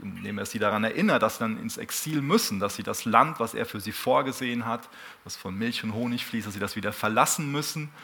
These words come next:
und, ähm, ja, ins Exil müssen. Ähm, aber dabei belässt es Gott nicht, sondern Gott geht her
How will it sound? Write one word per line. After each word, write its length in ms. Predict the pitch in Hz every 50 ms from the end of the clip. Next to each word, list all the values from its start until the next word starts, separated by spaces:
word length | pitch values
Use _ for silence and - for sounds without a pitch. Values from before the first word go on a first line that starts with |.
| - - - - _ _
und, 400 | - 113 113 117 120 120 - - - -
ähm, 380 | - 107 104 104 101 101 101 101 95 98 - - _ _ _ _ _ _ - - _ _ _ -
ja, 320 | 107 110 101 95 92 87 - - - - _ _ _ _
ins 220 | - 113 104 - -
Exil 480 | 110 - - - - 170 170 135 107
müssen. 440 | 98 87 90 90 90 - - - 82 85 87 - - - - - - - - - - - - - - - - _ _ _ _ _ _ _ -
Ähm, 420 | - 120 120 120 120 123 127 135 - - - -
aber 180 | 131 131 131
dabei 160 | 131 143 143
belässt 380 | 143 131 135 131 185 202 - -
es 120 | 139 -
Gott 220 | - 110 107 - -
nicht, 420 | 95 85 82 - - - - - - - - - - - - - - - -
sondern 360 | - - 120 113 113 117 113
Gott 200 | 104 123 127 -
geht 160 | - 131 127
her 540 | - - - 143 131 127 135 151 170 185 185